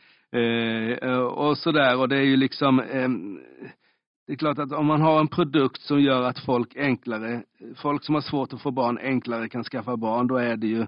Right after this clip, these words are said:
det är en ganska, ska vi säga, eh, attraktiv marknad. Så jag förstår att marknaden prissätter det högt.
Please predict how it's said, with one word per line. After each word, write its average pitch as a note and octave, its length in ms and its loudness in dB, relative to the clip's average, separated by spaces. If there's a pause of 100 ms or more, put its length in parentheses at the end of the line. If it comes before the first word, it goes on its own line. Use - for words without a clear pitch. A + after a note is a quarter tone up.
(460)
det B2 60 -4 (120)
är B2+ 40 2
en B2+ 80 2
ganska, B2+ 460 -2
ska B2 140 -6
vi A#2+ 80 -2
säga, A2+ 400 -2 (160)
eh, A#2+ 140 -4
attraktiv A#2 540 -4
marknad. A2+ 580 -2
Så - 80 -8
jag A#2 100 -6
förstår C3+ 460 0
att C3 140 0
marknaden A#2 500 0
prissätter A2 480 -6
det A2 100 -8
högt. B2+ 300 -6